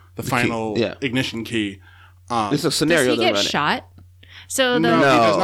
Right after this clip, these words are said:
Speaker 1: not, 'cause you see
Speaker 3: What
Speaker 1: him one more
Speaker 3: happens?
Speaker 1: time.
Speaker 3: Oh, yeah, we, do we?
Speaker 2: Yeah,
Speaker 1: Yeah.
Speaker 2: we see him later.
Speaker 3: Twenty-two percent.
Speaker 1: When they're installing, they're installing the computer.
Speaker 3: Oh, that's right, we do
Speaker 1: And
Speaker 3: see
Speaker 1: you
Speaker 3: him.
Speaker 1: see him walking, he's just like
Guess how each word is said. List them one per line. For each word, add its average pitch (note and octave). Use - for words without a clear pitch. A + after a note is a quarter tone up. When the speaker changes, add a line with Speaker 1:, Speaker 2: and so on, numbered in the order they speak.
Speaker 1:
not, -
'cause C#3+
you D3
see F3+
Speaker 3:
What B3
Speaker 1:
him -
one C#4
more C4+
Speaker 3:
happens? -
Speaker 1:
time. G#2
Speaker 3:
Oh, G3
yeah, F#3
we, F3
do A3+
we? F4+
Speaker 2:
Yeah, A2
Speaker 1:
Yeah. -
Speaker 2:
we A#2
see A#2+
him C2
later. -
Speaker 3:
Twenty-two E4
percent. D3
Speaker 1:
When F#3
they're F3+
installing, E3
they're D3+
installing C#3
the A#2+
computer. F3
Speaker 3:
Oh, G3+
that's G3
right, F3+
we E3
do E3+
Speaker 1:
And -
Speaker 3:
see C3
Speaker 1:
you C3
Speaker 3:
him. -
Speaker 1:
see D#3
him C#3+
walking, C3
he's A#2+
just G#2+
like G2